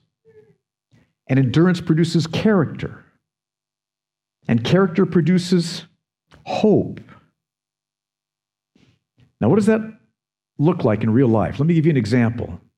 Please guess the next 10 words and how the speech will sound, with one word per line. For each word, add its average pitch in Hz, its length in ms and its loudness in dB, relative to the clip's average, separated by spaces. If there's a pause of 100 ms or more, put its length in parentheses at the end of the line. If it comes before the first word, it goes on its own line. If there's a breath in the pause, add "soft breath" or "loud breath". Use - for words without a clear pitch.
(1040 soft breath)
Let's 208 200 0
say 208 280 2
that 160 180 0
you 175 200 0
just 165 200 -2
got 143 160 0
a 135 60 0
brand 151 420 0
new 143 300 0
manager 123 800 -2